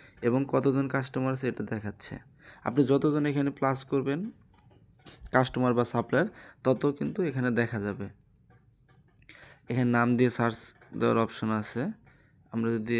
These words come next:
দেখুন এতটুকু লিখি, তাহলে কিন্তু দেখেন এটা শো করছে, কারণ নাম মিল আছে। এখন আমরা যদি এখানে যদি অন্য একটা অক্ষর দিই, তাহলে কিন্তু দেখুন এখানে চলে গিয়েছে।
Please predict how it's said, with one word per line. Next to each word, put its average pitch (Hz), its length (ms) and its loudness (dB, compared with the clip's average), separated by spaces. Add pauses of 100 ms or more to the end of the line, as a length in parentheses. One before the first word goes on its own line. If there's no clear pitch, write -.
দেখুন 120 480 -4 (420)
এতটুকু 113 480 -4
লিখি, 113 380 0 (400)
তাহলে 113 160 2
কিন্তু 117 180 0
দেখেন 113 180 -2
এটা 107 140 -2
শো 120 220 0
করছে, 110 280 -6
কারণ 117 180 0
নাম 113 200 2
মিল 113 280 2
আছে। 107 280 -4 (480)
এখন 127 200 0
আমরা 123 160 2
যদি 127 220 2
এখানে 127 200 0
যদি 123 80 2
অন্য 127 200 2
একটা 123 240 -2
অক্ষর 117 200 -6
দিই, 139 240 -4 (680)
তাহলে 120 180 2
কিন্তু 123 180 4
দেখুন 139 200 0
এখানে 120 260 -2 (100)
চলে 120 180 -2 (100)
গিয়েছে। 107 340 -6